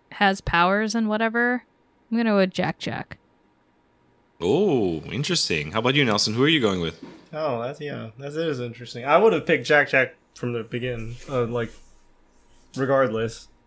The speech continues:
Speaker 3: 'cause I didn't pick Dory. <laughs>
Speaker 2: Okay, so you, you are going with Jack Jack.
Speaker 3: Yeah, I am going with Jack Jack.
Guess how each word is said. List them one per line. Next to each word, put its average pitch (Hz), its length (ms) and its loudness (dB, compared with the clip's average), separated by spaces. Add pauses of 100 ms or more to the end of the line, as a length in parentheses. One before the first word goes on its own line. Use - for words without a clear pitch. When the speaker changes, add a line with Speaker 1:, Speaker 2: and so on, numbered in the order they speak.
(180)
Speaker 3:
'cause 113 160 -2
I 120 100 4
didn't 120 220 0
pick - 200 -6
Dory. 131 480 2
<laughs> - 60 0 (960)
Speaker 2:
Okay, 117 380 2
so 117 120 2
you, 120 200 4
you 113 180 4
are 107 80 4
going 110 160 2
with 95 100 -2
Jack 92 160 2
Jack. - 180 -2 (280)
Speaker 3:
Yeah, 127 180 4
I 120 120 2
am 113 140 -2
going 107 220 -12
with 101 100 -14
Jack 104 220 -12
Jack. 110 200 -20